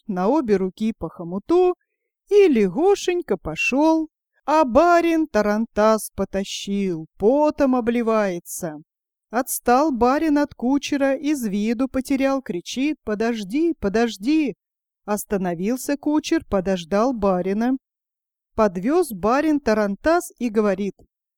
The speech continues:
«Клади-ка хомуты в тарантас, да повезём вместе». Кучер положил хомуты в тарантас, а сам сунул в колёса по толстой палке стягу.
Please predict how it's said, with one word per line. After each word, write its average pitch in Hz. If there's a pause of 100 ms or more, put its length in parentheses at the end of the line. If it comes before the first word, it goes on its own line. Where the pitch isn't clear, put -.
(160)
«Клади-ка 220
хомуты 226
в -
тарантас, 226 (100)
да 190
повезём 220
вместе». 185 (1000)
Кучер 311
положил 262
хомуты 254
в 254
тарантас, 226 (140)
а 214
сам 285
сунул 277
в -
колёса 220
по 190
толстой 247
палке 175
стягу. 170